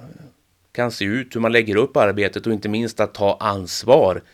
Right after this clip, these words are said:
Ta ansvar för allt möjligt, eh, även layoutmässigt. Det var inte okej att skicka saker som inte såg bra ut, trots att man inte såg. Då fick man lära sig att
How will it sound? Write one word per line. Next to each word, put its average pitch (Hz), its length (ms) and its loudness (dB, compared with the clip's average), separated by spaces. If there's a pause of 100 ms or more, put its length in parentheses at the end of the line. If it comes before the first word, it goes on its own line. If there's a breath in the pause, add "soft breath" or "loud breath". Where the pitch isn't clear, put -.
Ta 123 120 0
ansvar 117 380 0
för 110 100 -6
allt 107 220 0
möjligt, 110 640 -2
eh, 107 400 0
även 101 240 -2
layoutmässigt. - 1300 -2 (460 soft breath)
Det - 380 -8
var 160 120 4
inte 131 160 2
okej 117 320 6
att 117 80 4
skicka 120 280 0
saker 123 320 2
som 117 120 -2
inte 107 160 0
såg 107 180 0
bra 110 300 4
ut, 120 60 0
trots 113 240 -2
att 104 100 -8
man 101 100 -4
inte 95 200 -8
såg. 123 300 0
Då 101 60 -6
fick 110 180 -6
man 160 100 2
lära 98 280 2
sig 104 160 0
att - 180 -6